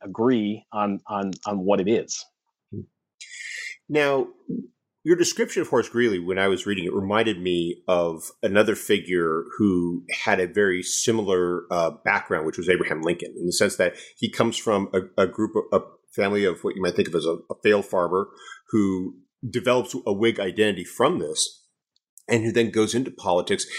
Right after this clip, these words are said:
Speaker 2: And you have this point at which, when Lincoln comes, becomes president in eighteen sixty, I was expecting Greeley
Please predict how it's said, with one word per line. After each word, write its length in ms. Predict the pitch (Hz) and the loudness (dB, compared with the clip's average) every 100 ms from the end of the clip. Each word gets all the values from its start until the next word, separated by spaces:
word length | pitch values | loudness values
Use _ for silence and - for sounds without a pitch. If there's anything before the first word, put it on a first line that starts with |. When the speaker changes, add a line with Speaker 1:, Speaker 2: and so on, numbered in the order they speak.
| - - - | -12 -10 -2
Speaker 2:
And 200 | 131 131 | 0 0
you 80 | |
have 260 | 127 - 175 | -2 -2 0
this 140 | 160 | -2
point 260 | - - 151 | -2 -2 -2
at 140 | 139 | 0
which, 240 | 104 98 - - | 0 0 0 0
when 200 | 104 98 | 0 2
Lincoln 280 | 131 151 | 0 -2
comes, 260 | - 131 - | 0 0 0
becomes 320 | - - 110 | -2 0 0
president 400 | - 127 120 110 | 0 -2 0 0
in 60 | 101 | -2
eighteen 240 | - 95 | -4 -4
sixty, 400 | - 92 - 95 - - - | -2 -2 0 -2 -2 -10 2
I 100 | 202 | 4
was 140 | 233 | 4
expecting 560 | 208 - 139 135 131 113 | 2 -2 -2 0 -2 -2
Greeley 460 | 107 107 104 101 | 0 2 2 0